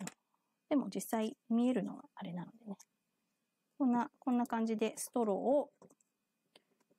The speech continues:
刺して、なんだろう。ジュースっぽい感じに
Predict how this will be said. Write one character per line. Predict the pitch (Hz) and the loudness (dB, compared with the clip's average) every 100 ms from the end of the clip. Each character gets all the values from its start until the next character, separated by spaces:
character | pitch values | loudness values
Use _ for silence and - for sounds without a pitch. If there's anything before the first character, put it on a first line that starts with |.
| _ _ _ _ _ _ _ _ _ - | _ _ _ _ _ _ _ _ _ -10
刺 | 208 | -10
し | - | -4
て、 | 285 294 _ _ _ _ _ _ _ _ _ _ _ _ _ _ _ _ - _ _ _ _ _ _ _ _ _ _ _ _ _ _ _ _ _ - | -2 -2 _ _ _ _ _ _ _ _ _ _ _ _ _ _ _ _ -20 _ _ _ _ _ _ _ _ _ _ _ _ _ _ _ _ _ -4
な | 220 | -4
ん | |
だ | 175 | -4
ろ | - | -10
う。 | 240 _ _ _ _ _ _ _ _ _ _ _ _ _ | -18 _ _ _ _ _ _ _ _ _ _ _ _ _
ジ | - | -2
ュ | 208 | -2
ー | |
ス | - | -2
っ | 214 - | -6 -2
ぽ | 190 | -2
い | |
感 | - 175 | -2 -8
じ | 180 196 | -4 -2
に | 226 | -2